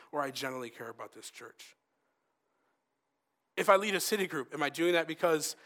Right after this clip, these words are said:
I generally care about what's going on in people's lives and I wanna do life with them, I wanna encourage them to grow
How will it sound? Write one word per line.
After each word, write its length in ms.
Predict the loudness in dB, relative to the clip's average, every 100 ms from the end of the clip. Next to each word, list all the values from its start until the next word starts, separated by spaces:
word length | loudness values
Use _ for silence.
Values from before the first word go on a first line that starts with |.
| -4
I 100 | 0
generally 380 | 2 2 2 0
care 460 | -4 -2 2 6 6
about 340 | 6 4 4
what's 180 | 0 2
going 240 | 4 4
on 160 | 4 2
in 60 | 0
people's 340 | -4 -4 0
lives 320 | 4 4 2
and 80 | 0
I 40 |
wanna 200 | 2 0
do 180 | 0 -4
life 320 | 0 0 0
with 120 | -2 0
them, 180 | 2
I 60 | 2
wanna 180 | 0 -2
encourage 320 | -4 -6 -4
them 140 | -4
to 120 | -6 -12
grow 460 | -4 0 2 2